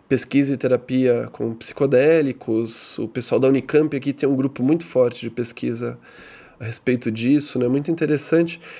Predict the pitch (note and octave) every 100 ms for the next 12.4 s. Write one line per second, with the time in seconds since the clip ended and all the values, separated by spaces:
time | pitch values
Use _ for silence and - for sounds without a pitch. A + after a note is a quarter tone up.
0 | - - - - E3 F3 E3+ F3+ F3 F3
1 | D#3 - D#3+ E3+ F3 E3 D3 D3 C#3 -
2 | A#2+ B2 E3 D#3+ - - A#2 G#2 - A#2+
3 | C#3+ D3+ C#3+ A#2+ - C3+ C#3 B2+ E3 D#3+
4 | C#3+ C#3 D#3+ D3 B2+ B2 C3+ C3+ C3 C3
5 | B2+ - D#3 C#3+ C#3 D#3+ D3+ - B2 -
6 | A#2+ - B2 A2+ A2 - C3+ D3+ E3+ D#3+
7 | C#3 D3 D3+ - D3+ D3+ D#3 F3+ C3 A#2+
8 | A#2 - - - - - - - - -
9 | - B2+ D3 - E3 E3 D3 D3+ E3 E3
10 | D3+ C3+ D3+ E3 E3+ E3+ E3 D#3 C#3+ -
11 | E3 E3+ A3 G#3+ G#3+ - F#3 F3+ C3+ C3+
12 | B2+ A#2 A2+